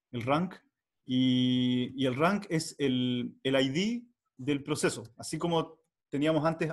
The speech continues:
I D de thread, ahora tenemos I D de proceso. Aquí hay un processor name, M V I max processor name, y acá ti-, aga-, eh, obtiene el nombre del proceso, del procesador,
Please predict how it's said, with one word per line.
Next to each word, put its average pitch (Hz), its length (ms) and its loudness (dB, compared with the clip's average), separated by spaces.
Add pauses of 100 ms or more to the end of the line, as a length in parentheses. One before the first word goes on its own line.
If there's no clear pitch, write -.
I 135 160 2
D 151 180 0
de 139 60 -2
thread, 180 300 -2 (720)
ahora 147 160 0
tenemos 160 260 0
I 147 80 0
D 165 180 0
de 160 60 2
proceso. 151 540 -2 (2000)
Aquí 131 260 -4
hay 147 140 2
un 139 320 2
processor 127 440 -8
name, 196 640 -4
M 143 140 -4
V 139 140 -6
I 139 40 -4
max 135 200 -8
processor 127 280 -8
name, 156 340 0
y 147 40 2
acá 147 260 4
ti-, - 200 -8
aga-, 127 500 0
eh, 123 240 2
obtiene 185 320 2
el 202 100 2
nombre 185 240 2
del 180 80 -2
proceso, 160 560 -4
del 135 260 2
procesador, 135 720 0